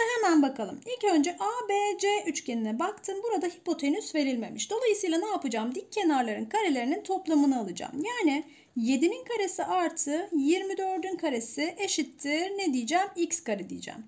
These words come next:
Yedinin karesi kırk dokuz artı yirmi dördün karesi beş yüz yetmiş altı eşittir x kare diyorum. Kırk dokuz ile beş yüz yetmiş altıyı topladım. Altı yüz yirmi beş buldum.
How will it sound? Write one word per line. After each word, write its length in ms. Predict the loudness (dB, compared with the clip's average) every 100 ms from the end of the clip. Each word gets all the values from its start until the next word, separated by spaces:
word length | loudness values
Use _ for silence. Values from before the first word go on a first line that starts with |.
| _ -20 -20 -20 _
Yedinin 340 | 0 2 2 4
karesi 360 | 4 2 0
kırk 240 | -2 -2 -2
dokuz 320 | -2 -4 -4
artı 420 | 0 0 0 -2
yirmi 320 | 0 2 2 2
dördün 260 | 0 -2
karesi 440 | -2 -2 0 0 0
beş 280 | 0 0
yüz 160 | -2 0
yetmiş 520 | -2 -2 -6 -8 -6 0
altı 600 | 2 2 0 -2 -2 -4 -16 _ -4 -2
eşittir 420 | 0 0 -2 -6
x 340 | -6 -8 -6
kare 300 | 0 0 4
diyorum. 400 | 2 2 0 -2 -6
Kırk 240 | -2 -2 -2
dokuz 220 | -2 0
ile 120 | 2
beş 200 | 2 0
yüz 100 | 0
yetmiş 320 | 0 0 -2
altıyı 340 | 0 0 0 -2
topladım. 420 | -4 -4 -4 -4 -2
Altı 340 | 2 2 2 0
yüz 180 | 2 2
yirmi 320 | 2 2 0
beş 380 | -4 -6 -8 -2
buldum. 440 | 0 2 0